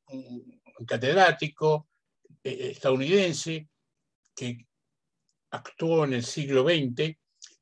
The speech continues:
y que emitió una serie de conceptos que, por supuesto, como nadie es profeta en su tierra, él era, él, él, él enseñaba en las universidades de Estados Unidos, no fue muy escuchado, pero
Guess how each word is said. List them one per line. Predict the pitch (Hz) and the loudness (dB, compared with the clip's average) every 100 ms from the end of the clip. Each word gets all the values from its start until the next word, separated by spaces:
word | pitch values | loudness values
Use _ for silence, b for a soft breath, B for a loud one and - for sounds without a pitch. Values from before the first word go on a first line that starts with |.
| _ | _
y | 165 151 | -10 -8
que | - 160 156 151 151 147 147 147 151 _ _ _ _ _ _ _ - | -4 0 0 0 0 0 -4 -6 -10 _ _ _ _ _ _ _ -6
emitió | 143 151 151 226 202 196 - _ _ | -2 -2 0 8 8 8 0 _ _
una | - 143 127 | -10 -4 -4
serie | - 170 165 | -2 0 4
de | 143 123 | 4 4
conceptos | 135 123 - 208 - - 147 151 - _ _ _ _ | 0 0 2 2 2 -2 -2 -2 -14 _ _ _ _
que, | 151 | -4
por | 139 131 | 0 -2
supuesto, | - 143 180 156 131 | -2 -2 -2 0 -2
como | 120 120 | 0 0
nadie | 135 147 | 0 2
es | 131 | 0
profeta | 131 127 120 143 143 | 0 -4 0 0 0
en | |
su | 131 156 | -2 -6
tierra, | 147 151 151 151 135 127 107 _ _ _ | 0 0 4 2 2 -6 -14 _ _ _
él | 123 127 | -10 -8
era, | 127 127 123 | -4 -4 -4
él, | 135 123 - | -6 -10 -12
él, | - - | -18 -10
él | 120 - | -10 -10
enseñaba | 117 113 117 127 131 123 | -12 -10 -4 -2 -2 -2
en | 117 | -4
las | 117 | -4
universidades | 117 113 107 131 131 123 | -2 -2 -2 -2 -2 0
de | |
Estados | 120 123 127 143 | -2 -4 -4 -2
Unidos, | 151 156 143 _ _ - | -2 -2 -4 _ _ -4
no | 139 | 0
fue | 196 165 | 4 4
muy | 147 | 4
escuchado, | 151 151 175 185 156 156 | 0 -2 0 2 2 2
pero | - 233 240 233 | 4 4 4 0